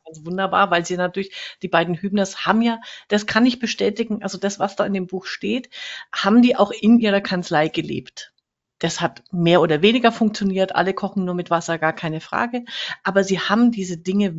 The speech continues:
wirklich praktiziert und das hat auch den, das Höhenflugseminar so authentisch gemacht. Die, die sind da gestanden und haben erzählt, "So machen wir das, so ticken wir und so funktioniert's bei uns." Äh, ganz großartig. Mhm.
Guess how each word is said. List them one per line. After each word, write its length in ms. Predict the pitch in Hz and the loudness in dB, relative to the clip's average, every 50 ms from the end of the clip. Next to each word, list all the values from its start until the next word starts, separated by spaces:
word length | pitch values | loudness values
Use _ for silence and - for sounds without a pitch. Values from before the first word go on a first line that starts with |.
| 160 156 160 | -6 -2 0
wirklich 480 | 180 226 240 240 220 208 202 - - | 2 2 0 0 -2 -4 -4 -6 -8
praktiziert 800 | - - 185 175 - - - 185 185 - - - 196 214 214 208 | -12 -10 -10 -10 -10 -8 -8 -8 -8 -8 -10 -6 -4 -4 -4 -4
und 140 | 196 190 180 | -4 -6 -6
das 160 | 180 - - | -6 -6 -6
hat 140 | 190 - - - | -8 -6 -4 -4
auch 140 | 196 196 - | -6 -4 -4
den, 260 | - 175 175 175 - - - - - - | -4 -4 -4 -4 -8 -10 -14 -18 -18 -16
das 200 | - 185 - - | -14 -12 -4 0
Höhenflugseminar 840 | 190 190 208 208 208 - 180 - - - 175 170 170 165 165 - - 160 | 2 4 4 2 0 -4 -6 -6 -6 -6 -4 -4 -2 -2 -2 -2 -4 -4
so 180 | - - - | -4 -4 -2
authentisch 580 | - 170 - - - 160 165 160 165 156 - - | -2 -4 -2 -2 -2 -2 -2 -2 -4 -4 -4 -6
gemacht. 420 | - - - - - - - - - | -6 -10 -12 -12 -14 -14 -20 -20 -14
Die, 220 | - - 151 - - | -12 -10 -10 -10 -10
die 140 | - 160 - | -12 -10 -4
sind 240 | - 220 220 220 | 0 0 0 2
da 100 | 220 - | 0 -2
gestanden 500 | 143 147 - - - 175 185 190 - - | -4 -4 -6 -6 -4 -2 -4 -4 -4 -8
und 140 | 185 175 165 | -8 -6 -4
haben 220 | 160 156 160 240 - - - - - | -4 -4 -4 -6 -10 -14 -20 -12 -6
erzählt, 520 | - - - - - 175 180 190 185 190 - | -6 -6 -4 0 2 4 4 4 2 0 -2
"So 400 | 180 180 180 196 202 190 - - _ _ _ - | 0 4 4 6 6 4 0 -4 _ _ _ -10
machen 340 | 160 170 175 214 196 165 156 | -6 -4 0 2 2 2 2
wir 140 | 151 - | 0 -4
das, 240 | - - - - - | -6 -8 -10 -10 -10
so 260 | - - 180 180 175 | -12 -8 -6 -6 -6
ticken 460 | 180 - - 208 202 - 180 165 165 - | -6 -6 -10 -10 -6 -6 -6 -6 -4 -4
wir 200 | 202 214 214 220 - - - - | -2 -2 -2 -4 -6 -12 -12 -8
und 140 | - 185 175 | -4 0 2
so 100 | 180 180 | 2 2
funktioniert's 600 | 180 - 180 180 - - - 170 160 - - - | 2 0 -4 -4 -6 -6 -6 -6 -6 -6 -8 -12
bei 100 | - - | -12 -12
uns." 240 | - - 135 - - | -10 -10 -12 -10 -10
Äh, 120 | - 180 | -10 -6
ganz 260 | - 165 170 170 - - | -4 -4 -4 -4 -6 -8
großartig. 600 | 165 165 170 - - - - - - 131 - _ - | -8 -8 -8 -6 -6 -8 -8 -10 -14 -20 -18 _ -6
Mhm. 300 | - 202 214 254 339 | -4 -2 -2 -2 -4